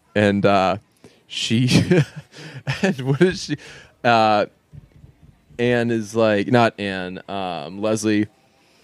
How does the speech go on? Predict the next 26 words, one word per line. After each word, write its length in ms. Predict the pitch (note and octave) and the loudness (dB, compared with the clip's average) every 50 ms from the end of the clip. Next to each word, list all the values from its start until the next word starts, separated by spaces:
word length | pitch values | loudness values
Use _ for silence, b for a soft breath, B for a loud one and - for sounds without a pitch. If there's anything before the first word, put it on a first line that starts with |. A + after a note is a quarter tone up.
| b b b | b b b
is 200 | - A2+ A2 G#2+ | -6 -4 -2 0
like, 260 | G#2+ G#2 G#2 G#2+ - - | 0 2 2 0 -2 -4
"Oh, 340 | - F#3 G3+ D#3+ B2+ G2 - - - | -2 0 2 2 2 2 -2 -6 -10
what 220 | - - D3 F3 | -4 -2 0 2
happened 280 | G3 G#3 G#3+ - G#3+ G3+ | 2 0 0 0 -2 0
to 60 | F3+ | 2
that 220 | E3+ D#3 D3 - | 2 2 0 0
guy? 540 | - C#3 C3 B2+ B2 B2 A#2+ A#2 A#2 A2+ - - - - - _ _ _ _ _ - | -2 -2 -2 0 0 0 0 0 -2 -2 -4 -6 -12 -20 -20 _ _ _ _ _ -4
Like, 200 | G#2 A2 A2 - | -2 -2 0 2
what 100 | C#3 D3+ | 4 4
happened 240 | D#3 D#3 D#3 D3 C#3 | 4 4 2 0 0
to 40 | |
that 320 | B2+ C3 B2+ A#2 - - _ | 0 2 0 0 -2 -4 _
cowboy 380 | D#3 D#3+ E3 D3+ C3+ A#2+ A2+ | -2 2 2 4 4 4 4
you 160 | A2 G#2+ G#2 G2+ | 4 2 0 0
were 120 | G2 G2 | -2 -4
da-, 240 | F#2 G2+ F2+ F#2 - - _ | -4 -6 -6 -6 -8 -10 _
cowboy 460 | - D#3 D#3+ D#3 C#3 B2 A#2 G#2+ G#2+ | 0 2 4 4 4 4 4 2 2
guy 160 | G2+ G#2 G2+ | 2 0 0
you 140 | G2+ G#2 G#2+ | 0 2 2
were 80 | G#2+ G2+ | 0 0
dating?" 360 | G2+ G2 F#2+ F#2 F#2 F#2 G2 | 0 -2 -2 -4 -6 -8 -8
And 140 | G#2 A2+ - | -10 -12 -10
she's 180 | - - G#2 G#2+ | -10 -4 0 2
like, 180 | A2+ A2+ - - | 2 2 0 0
"Eh, 200 | - D3+ D3+ C#3+ | 2 2 4 2